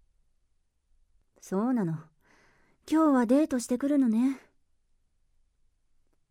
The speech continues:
羨ましいんじゃなくて呆れてるのよ。ほんと、あの二人は熱々ね。傍から見てて、ちょっとイライラするくらいにね。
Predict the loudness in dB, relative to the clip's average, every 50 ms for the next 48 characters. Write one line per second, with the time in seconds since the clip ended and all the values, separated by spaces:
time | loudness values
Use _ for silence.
0 | _ _ -4 0 2 4 4 4 4 4 4 4 2 2 2 2 2 2 2 2
1 | 0 -2 -2 -4 -8 -6 -4 -2 -2 -2 -2 -2 -2 0 0 2 2 2 2 2
2 | 0 0 -2 -4 -6 -8 -14 _ _ _ _ _ _ _ _ _ _ _ _ _
3 | _ _ _ _ _ _ _ _ _ _ _ _ -2 0 0 0 -2 -2 0 0
4 | 0 0 0 -4 -10 -18 -20 -20 -20 -20 -20 -20 -4 2 4 6 6 6 4 2
5 | 2 2 2 2 2 2 2 2 2 2 2 2 2 2 2 2 4 4 2 0
6 | -4 -10 -18 _ _ _ _ _ _ _ _ _ _ _ _ _ _ _ _ _
7 | _ _ _ _ _ _ _ -2 -2 0 0 -2 -2 -2 -2 -2 -2 -2 -2 -2
8 | -2 0 -2 -2 -2 -6 -10 _ _ _ _ _ _ _ _ _ _ _ -6 -4
9 | -2 -2 0 0 2 2 2 0 0 -2 -4 -2 0 0 0 0 0 0 0 0
10 | 0 -2 -4 -4 -4 -4 -6 -6